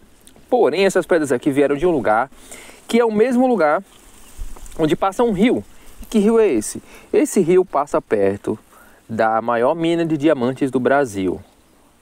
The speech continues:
É, passa lá perto, mais ou menos aí uns um quilômetro, mais ou menos, de distância da maior mina de diamante do Brasil. Esse rio passa lá. Mas chega de enrolação.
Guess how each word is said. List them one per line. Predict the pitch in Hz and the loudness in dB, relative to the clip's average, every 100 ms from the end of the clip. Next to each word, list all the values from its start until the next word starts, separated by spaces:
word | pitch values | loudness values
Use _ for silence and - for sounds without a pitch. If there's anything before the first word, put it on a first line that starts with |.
| _ _ | _ _
É, | - 95 98 107 104 | -2 2 4 4 2
passa | - 117 156 | -2 -4 -4
lá | 233 | -2
perto, | - 123 107 - - - - - | 0 -2 -2 -10 -18 -20 -16 -6
mais | 113 123 | -4 -2
ou | |
menos | 127 143 135 | -2 -2 0
aí | 135 143 | 0 -2
uns | 131 117 - - - | -6 -8 -12 -12 -10
um | |
quilômetro, | 180 - 117 139 110 | -4 -2 0 -2 -4
mais | 107 110 | -2 -2
ou | 110 | 0
menos, | 113 | -2
de | 107 | -2
distância | 101 - 120 104 - _ - - - - - | -10 -4 -2 -2 -8 _ -20 -20 -20 -20 -6
da | 120 | -4
maior | 127 135 147 | 0 0 0
mina | 165 151 160 | 0 0 0
de | 156 | 0
diamante | 147 143 143 | -2 -2 -4
do | |
Brasil. | 143 160 165 120 | 0 2 2 -2
Esse | 117 117 | -2 -4
rio | 135 | -4
passa | - 131 - | -2 -4 -2
lá. | 139 82 - - - - - - - - - - | -2 -2 -6 -20 -20 -20 -20 -20 -20 -20 -20 -8
Mas | 190 269 240 - | -2 0 0 -2
chega | 247 214 | 0 2
de | 190 | 2
enrolação. | 185 190 175 - | 2 0 0 -6